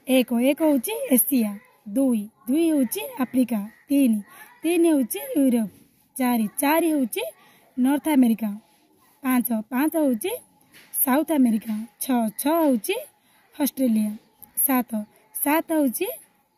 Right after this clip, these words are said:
ଆମର ଆଣ୍ଟାର୍କ-, ଆଣ୍ଟାର୍କଟିକା। ଫ୍ରେଣ୍ଡସ୍,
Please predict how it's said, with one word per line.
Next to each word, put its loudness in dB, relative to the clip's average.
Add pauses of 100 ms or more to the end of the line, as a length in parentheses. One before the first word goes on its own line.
(180)
ଆମର 2 (200)
ଆଣ୍ଟାର୍କ-, 0 (200)
ଆଣ୍ଟାର୍କଟିକା। 0 (1040)
ଫ୍ରେଣ୍ଡସ୍, 2